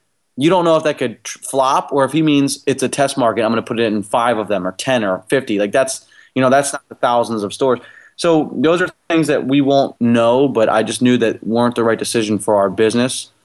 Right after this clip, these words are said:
And I think, um, it would reflect poorly upon our business to go from a very reputable skincare line to be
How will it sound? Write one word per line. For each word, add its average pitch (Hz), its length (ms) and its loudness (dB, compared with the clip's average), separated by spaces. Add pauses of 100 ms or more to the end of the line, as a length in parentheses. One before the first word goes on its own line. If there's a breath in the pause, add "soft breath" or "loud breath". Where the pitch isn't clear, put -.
(260)
And 131 120 2
I 135 100 2
think, 127 380 0
um, 113 200 2
it 104 80 0
would 117 120 4
reflect 117 420 -2
poorly 151 320 4
upon 110 280 0
our 101 100 0
business 107 420 -2
to 110 100 -2
go 117 220 2
from 107 380 0 (200 loud breath)
a 107 40 -4
very 120 160 0
reputable 120 460 0
skincare 123 440 -2
line 104 240 0
to 104 100 -6
be 104 360 -2